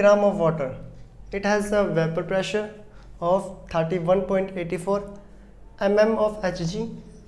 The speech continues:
at three hundred eight Kelvin। Calculate the molar mass of the solute।" हमें वेपर प्रेशर भी दे रखा है प्योर वाटर का थ्री ज़ीरो एट केल्विन पे,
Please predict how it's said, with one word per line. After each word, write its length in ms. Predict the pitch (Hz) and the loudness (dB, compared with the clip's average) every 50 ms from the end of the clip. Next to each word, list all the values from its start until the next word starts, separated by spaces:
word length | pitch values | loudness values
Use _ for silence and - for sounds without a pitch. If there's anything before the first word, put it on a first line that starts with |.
| - 202 196 | -2 2 4
at 300 | 190 196 220 196 196 - - - - - - - - - - - - - - - - - - - - - - - - - - - | 4 4 4 2 0 -6 -12 -16 -18 -20 -20 -20 -20 -20 -20 -20 -20 -20 -20 -20 -20 -20 -20 -20 -20 -20 -20 -18 -18 -18 -16 -8
three 160 | - 214 214 214 | -2 2 4 6
hundred 420 | 214 214 208 202 214 220 214 - - - - - | 6 4 4 4 2 2 2 0 -4 -10 -8 -2
eight 200 | 208 208 214 214 - | 0 0 0 2 2
Kelvin। 340 | 190 165 151 143 147 147 139 - - - - - - - - - - - - - - | 2 2 2 0 -2 -4 -6 -6 -10 -14 -16 -16 -16 -16 -16 -16 -16 -16 -8 -4 -2
Calculate 500 | 175 175 175 190 208 214 220 226 226 - - - - - - - - - - - - - | -2 -2 0 0 0 0 0 0 -4 -8 -10 -12 -14 -14 -16 -18 -18 -18 -20 -20 -10 -4
the 100 | 165 165 165 170 | -4 -2 0 2
molar 240 | 180 185 202 208 208 196 | 2 4 4 4 4 4
mass 180 | 190 196 190 202 190 | 2 2 2 0 -2
of 100 | 175 175 | -2 -2
the 100 | 190 196 185 - | -4 -4 -4 -2
solute।" 420 | 170 160 151 143 139 127 - - - - - - - - - - - | -2 -2 0 -2 -4 -6 -6 -10 -16 -18 -18 -20 -20 -20 -20 -14 -6
हमें 160 | - 165 196 208 | -2 0 0 4
वेपर 280 | 185 190 185 190 202 | 4 4 4 4 2
प्रेशर 320 | 196 202 202 196 196 214 208 | 0 0 0 0 0 0 0
भी 80 | 208 | 0
दे 80 | 190 196 | 2 2
रखा 240 | 190 196 196 196 196 | 2 2 2 2 0
है 160 | 196 196 196 | 0 0 0
प्योर 140 | 190 185 180 | -2 -2 0
वाटर 320 | 170 180 175 165 180 175 | 0 0 0 0 0 0
का 180 | 160 190 202 208 202 - - - - - - - - - - - - - - - - - - - | 0 0 -2 -2 -4 -10 -14 -18 -20 -20 -20 -20 -20 -20 -20 -20 -20 -20 -20 -20 -20 -20 -20 -10
थ्री 180 | - - 196 196 | -2 0 0 2
ज़ीरो 200 | 175 190 202 202 | 4 4 2 2
एट 280 | 208 202 196 190 196 202 | 2 0 0 0 0 2
केल्विन 280 | - 190 180 175 175 175 | 2 2 4 4 2 0
पे, 140 | 175 190 | 0 -2